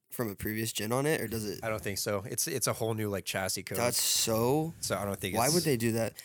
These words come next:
Speaker 1: I, I don't think it looks like, I don't think it's a killer.
Speaker 2: But
Speaker 1: Like
Speaker 2: it's
Speaker 1: a
Speaker 2: just, like, why are
Speaker 1: complete
Speaker 2: they so
Speaker 1: killer,
Speaker 2: big,
Speaker 1: but it is
Speaker 2: bro?
Speaker 1: obnoxious.
Speaker 2: Yeah.
Speaker 1: Like, I, I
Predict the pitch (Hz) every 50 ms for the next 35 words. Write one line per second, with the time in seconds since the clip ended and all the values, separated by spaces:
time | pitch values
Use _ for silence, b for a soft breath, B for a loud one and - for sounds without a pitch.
0 | B B _ - 143 143 - - 196 262 277 247 - 233 240 220 - 160 156 -
1 | - 131 117 107 - - - - - - - _ _ _ _ _ _ _ _ _
2 | _ _ _ _ _ _ _ 131 151 175 175 185 175 160 - - - - - 110
3 | 107 127 147 160 165 160 - _ _ _ _ _ _ _ _ _ _ - - 190
4 | - 131 147 - - - 131 - 160 160 160 151 160 147 - 143 131 139 156 165
5 | 165 - 175 247 277 247 143 110 127 151 156 147 180 214 - 113 107 107 113 120
6 | 110 104 101 - - 107 95 78 - - - - - - _ _ _ _ - 180
7 | 214 220 160 117 98 78 - - - _ _ - 139 113 117 123 95 113 110